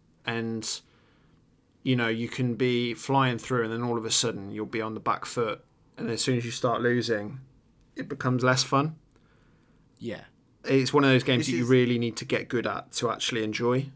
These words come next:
Speaker 1: I'd say.
Speaker 2: This is the kind of game where you can be dominating and then, uh, within the blink of an eye,
Speaker 1: Yeah.
Speaker 2: you can have three quarters of your health <laughs> meter wiped out.
Speaker 1: Yeah. That's it. So, I mean, what's, uh, what was your favourite move?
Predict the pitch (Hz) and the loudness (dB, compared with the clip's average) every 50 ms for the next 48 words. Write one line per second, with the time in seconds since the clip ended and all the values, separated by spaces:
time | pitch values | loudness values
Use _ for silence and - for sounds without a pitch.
0 | - _ _ _ _ _ _ _ _ - 127 127 - 131 131 147 156 156 - 151 | -18 _ _ _ _ _ _ _ _ -8 -6 -2 0 0 0 0 -2 -6 -10 -12
1 | 147 151 147 131 143 135 - 143 143 131 123 117 117 120 113 110 104 101 101 98 | -10 -10 -10 -10 -10 -8 -4 -4 -4 -4 -4 -4 -6 -6 -6 -6 -6 -6 -6 -6
2 | 92 98 98 101 104 95 - - - 113 98 95 95 87 - _ _ 117 98 92 | -6 -6 -6 -6 -8 -10 -12 -14 -12 -10 -8 -8 -10 -10 -14 _ _ -14 -12 -6
3 | - 113 113 104 101 92 87 90 92 - - 98 95 87 87 92 95 95 92 87 | -4 -4 -4 -4 -6 -6 -6 -8 -8 -10 -12 -12 -12 -10 -10 -8 -8 -6 -8 -8
4 | 82 87 90 - _ _ _ _ _ _ _ _ _ _ _ _ _ _ _ _ | -10 -12 -16 -18 _ _ _ _ _ _ _ _ _ _ _ _ _ _ _ _
5 | _ _ - - - _ _ - 110 113 104 104 117 107 104 101 95 87 - - | _ _ -20 -20 -20 _ _ -16 -14 -12 -10 -8 -8 -6 -6 -8 -8 -10 -12 -16
6 | 95 - 113 117 113 107 - - 104 107 104 104 101 95 90 90 90 - 127 127 | -12 -8 -6 -6 -6 -6 -8 -10 -10 -8 -6 -6 -6 -6 -8 -8 -4 0 2 2
7 | 117 98 - - _ - 98 98 - - 101 85 - 104 101 95 92 - - - | 2 2 -2 -8 _ -10 -10 -10 -10 -10 -14 -12 -8 -6 -6 -6 -6 -8 -10 -12
8 | - 98 95 - - 113 104 95 - 95 95 92 87 95 92 - - 101 92 - | -12 -12 -12 -10 -10 -12 -12 -10 -12 -12 -12 -10 -10 -10 -10 -8 -8 -10 -10 -12
9 | - - _ 156 143 - - 143 135 120 117 117 104 95 - - - - 107 104 | -14 -12 _ -10 -10 -8 -6 -6 -4 -4 -4 -4 -6 -6 -8 -8 -10 -10 -10 -12
10 | 101 95 90 - - 120 107 104 98 - - _ _ _ _ _ _ - - - | -10 -12 -12 -8 -4 -2 -2 -2 -2 -6 -12 _ _ _ _ _ _ -20 -20 -20
11 | - - _ - - _ _ _ _ - 131 117 - - 135 123 113 - - - | -20 -20 _ -20 -20 _ _ _ _ -2 0 2 2 2 4 2 2 0 -4 -10
12 | _ _ _ _ _ _ - - - 160 160 160 165 160 160 151 135 135 - - | _ _ _ _ _ _ -4 4 6 6 8 8 8 8 8 6 2 -4 2 6
13 | 156 160 214 - - - 170 156 151 151 147 156 156 143 151 135 156 143 131 123 | 6 6 6 6 2 4 6 6 6 6 6 6 4 2 2 2 2 2 2 2
14 | 120 123 113 107 - - | 0 0 -2 -2 -4 -8